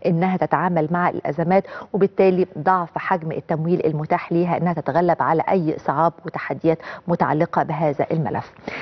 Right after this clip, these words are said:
كمان في كلمة الرئيس النهاردة اتكلم على رؤية الدولة المصرية وإزاي مصر بتشتغل في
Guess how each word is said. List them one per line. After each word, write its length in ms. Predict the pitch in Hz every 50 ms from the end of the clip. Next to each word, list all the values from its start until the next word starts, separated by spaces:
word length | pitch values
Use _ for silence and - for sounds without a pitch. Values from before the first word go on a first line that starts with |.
| - - -
كمان 280 | - 196 196 226 254
في 120 | 247 - 240
كلمة 280 | - 262 254 254 254 -
الرئيس 340 | 226 208 233 254 269 - -
النهاردة 500 | 247 208 202 214 262 269 214 208 254 -
اتكلم 400 | 202 - - 240 247 240 220 208
على 280 | 180 208 226 226 220
رؤية 220 | 208 226 - 208 202 220
الدولة 400 | 170 143 180 196 202 190 185 -
المصرية 640 | 160 160 147 151 - - - 220 240 240 240 240 233
وإزاي 380 | 208 175 151 143 196 196 196
مصر 340 | 180 180 190 208 - - 185
بتشتغل 540 | 147 - - 156 - - 208 190 185 190 185
في 240 | - - 185 190